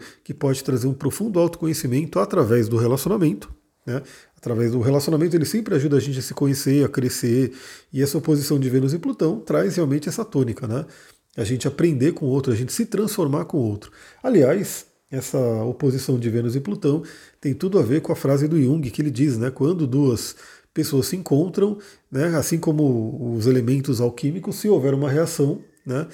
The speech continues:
tem uma transformação aí das duas pessoas. E também na questão financeira. Então, dependendo de como é que estão as suas finanças, aí a parte financeira,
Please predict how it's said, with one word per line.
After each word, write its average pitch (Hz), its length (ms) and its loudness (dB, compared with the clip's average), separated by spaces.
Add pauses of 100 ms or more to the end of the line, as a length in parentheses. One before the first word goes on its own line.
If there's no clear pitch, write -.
(260)
tem 127 120 0
uma 135 120 0
transformação 151 840 2
aí 131 80 4
das 127 180 2
duas 123 240 -2
pessoas. - 640 -4 (640)
E 277 80 2
também 240 360 4
na 285 180 -6
questão 202 340 -2
financeira. 196 640 0 (240)
Então, 139 380 -4 (240)
dependendo 151 460 2
de 139 80 -4
como 135 160 0
é 147 40 0
que 143 80 -6
estão 143 220 -2
as 135 80 0
suas 143 180 -4
finanças, 165 560 0
aí 120 200 4
a 160 40 0
parte 139 320 -2
financeira, 156 600 0